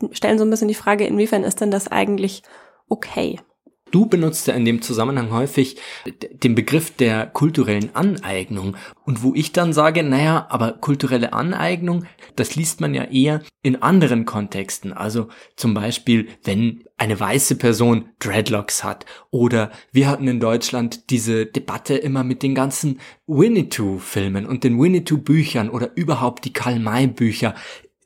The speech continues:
Speaker 2: Das ist alles so schlecht gealtert und ist das eigentlich okay, wenn sich im Fasching Kinder als amerikanische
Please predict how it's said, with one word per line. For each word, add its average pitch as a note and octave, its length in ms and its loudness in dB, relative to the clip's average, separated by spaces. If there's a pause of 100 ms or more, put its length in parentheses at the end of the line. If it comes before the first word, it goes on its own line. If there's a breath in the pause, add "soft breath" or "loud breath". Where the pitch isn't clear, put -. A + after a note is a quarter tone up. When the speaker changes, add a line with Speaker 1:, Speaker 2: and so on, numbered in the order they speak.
(140)
Speaker 2:
Das D3 160 0
ist D#3+ 120 -4
alles C3 280 -4
so E3 100 -2
schlecht D3 420 0
gealtert D3+ 540 0
und C#3 260 -2
ist E3+ 280 2
das D3+ 160 -2
eigentlich C#3+ 340 -4
okay, D3+ 400 2
wenn C3 160 4
sich D#3 300 -4
im D#3+ 120 -4
Fasching D#3 680 -2
Kinder B2 500 0 (260 loud breath)
als C3 440 0 (200 loud breath)
amerikanische B2 640 0